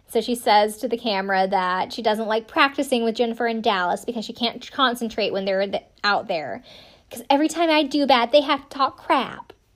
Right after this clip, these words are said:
And Jennifer is, like, laughing to the camera, and she's like, "Well, I'm only laughing because Jade thought she could do better and she wasn't concentrating and she fell."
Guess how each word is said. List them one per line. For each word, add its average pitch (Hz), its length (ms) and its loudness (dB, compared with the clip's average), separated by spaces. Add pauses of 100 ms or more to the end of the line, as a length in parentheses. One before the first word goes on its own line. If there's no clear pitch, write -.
(880)
And 202 200 -4
Jennifer 190 300 -4
is, 202 120 -4
like, 196 180 -4
laughing 196 380 -4
to 208 80 -20
the 214 80 -6
camera, 190 440 -2
and 196 120 -6
she's - 100 -8
like, 214 120 -2
"Well, 254 100 8
I'm 370 100 6
only 466 260 2
laughing 240 400 4
because 240 280 0
Jade 220 220 2
thought 233 200 6
she 240 80 -16
could 262 120 -2
do 208 140 0
better 185 240 2
and 202 140 -2
she 240 80 -2
wasn't 196 260 0
concentrating 202 640 -4
and 214 80 -4
she 269 140 -4
fell." 330 440 2